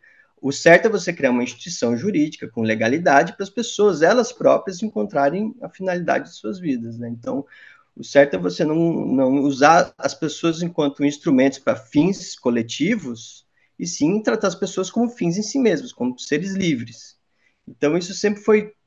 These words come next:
foi, foi claro na minha, na minha visão política. Mas o que não era claro pra mim, eu fui desenvolvendo ao longo do tempo, é a importância da moeda forte pra isso, né? Porque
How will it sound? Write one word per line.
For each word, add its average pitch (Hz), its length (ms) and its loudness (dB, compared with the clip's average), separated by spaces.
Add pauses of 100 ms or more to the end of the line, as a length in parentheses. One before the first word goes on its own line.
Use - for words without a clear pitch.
foi, 170 840 2 (480)
foi 165 240 -4
claro 165 340 8
na 120 100 2
minha, 117 460 0
na 123 180 -6
minha 117 200 0
visão 127 260 0
política. 123 560 -2 (580)
Mas 170 640 4
o 147 120 -8
que 175 200 4
não 165 160 6
era 120 200 4
claro 110 320 -2
pra 120 100 0
mim, 131 160 4
eu 135 60 2
fui 120 160 -8
desenvolvendo 110 500 -4
ao 113 60 0
longo 110 180 -4
do 123 80 -8
tempo, 156 300 -2
é - 20 4
a - 20 4
importância 185 460 2
da 190 100 4
moeda 190 320 8
forte 131 460 2
pra - 160 -8
isso, - 360 -10
né? - 200 -12
Porque 135 460 0